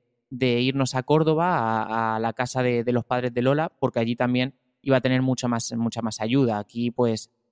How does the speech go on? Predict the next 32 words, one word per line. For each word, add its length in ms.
entre 400
co-, 120
yo 220
todavía 280
que 100
sigo 240
trabajando, 500
no, 260
no 120
me 100
he 40
cogido 340
la 100
baja 340
y 100
estoy 280
casi, 400
bueno, 240
no 200
te 120
digo 160
todo 140
el 60
día 120
fuera, 260
pero 300
la 140
gran 200
parte 260
del 120
día 160
fuera 360